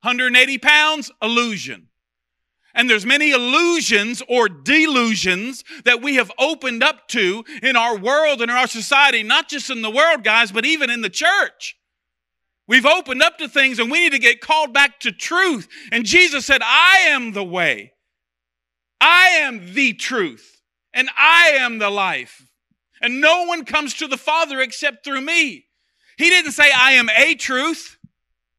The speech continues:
He said, "I am the truth. I am the truth."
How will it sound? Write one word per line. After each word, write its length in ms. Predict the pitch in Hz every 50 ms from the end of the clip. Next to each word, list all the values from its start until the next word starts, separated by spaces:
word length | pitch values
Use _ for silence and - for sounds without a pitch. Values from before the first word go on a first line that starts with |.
| _ -
He 120 | - 320
said, 200 | 277 - 302 294
"I 180 | 294 277 285 302
am 200 | 302 302 285 254
the 200 | 269 339 370 359
truth. 640 | 269 - - 262 254 214 160 120 - _ - - - _ _ _ _ _ _ _ _ _ _ _ _ _ _ _ _ _ _ _ _ _ _ _ -
I 140 | 220 277 311
am 220 | 320 320 311 277
the 180 | 233 320 359 370
truth." 640 | - - - 294 302 269 214 156 120 - - _